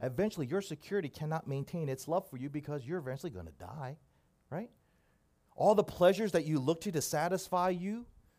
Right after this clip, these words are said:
eventually get boring and diminish in their returns of pleasure. Your family, who you want to hold on to with all your might, eventually are gonna let you go.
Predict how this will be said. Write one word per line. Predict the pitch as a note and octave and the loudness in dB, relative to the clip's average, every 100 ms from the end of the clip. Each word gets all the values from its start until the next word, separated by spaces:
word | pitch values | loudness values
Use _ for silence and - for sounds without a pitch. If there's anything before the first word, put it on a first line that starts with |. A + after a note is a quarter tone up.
| _ - | _ -10
eventually | G#2+ C3+ F3+ E3+ | -4 -2 -2 -4
get | A2 A#2 E2+ | -2 -2 -4
boring | C#2 F2+ B2+ D#3 E3 | -4 0 0 0 -4
and | G#2+ G2 | -4 -4
diminish | F2+ F#2 A2+ E3 - - | -2 -2 -2 -4 -8 -8
in | A2+ A2 | -6 -4
their | G2 | -6
returns | E2+ E2 - A#2 B2 F2+ | -8 -12 -10 -8 -6 -10
of | D#2+ | -12
pleasure. | - A2 G3 B3+ _ _ _ _ _ _ _ _ | -8 -8 -10 -16 _ _ _ _ _ _ _ _
Your | F#2 | -12
family, | E2+ - G2 A#2+ E3+ G3 - | -10 -6 -4 -4 -6 -10 -8
who | A#2+ | -6
you | A2 | -4
want | G#2+ G#2 | -4 -4
to | |
hold | - A2+ G#2 | -6 -6 -2
on | G#2 A#2+ | -2 -4
to | C#3+ | -8
with | F#2+ | -6
all | G2 A2 | -4 -2
your | G#2+ | -4
might, | F#2+ F#2+ D#3 - - _ _ _ - | -4 -4 -4 -8 -20 _ _ _ -10
eventually | G2+ F#2+ C3 C#3+ E3+ G#3+ - _ _ _ _ _ _ A2 | -8 -4 -6 -6 -6 -6 -10 _ _ _ _ _ _ -12
are | |
gonna | A#2+ C3 | -8 -4
let | D3 D3 | -6 -6
you | |
go. | C3 C3 G3+ | -8 -8 -8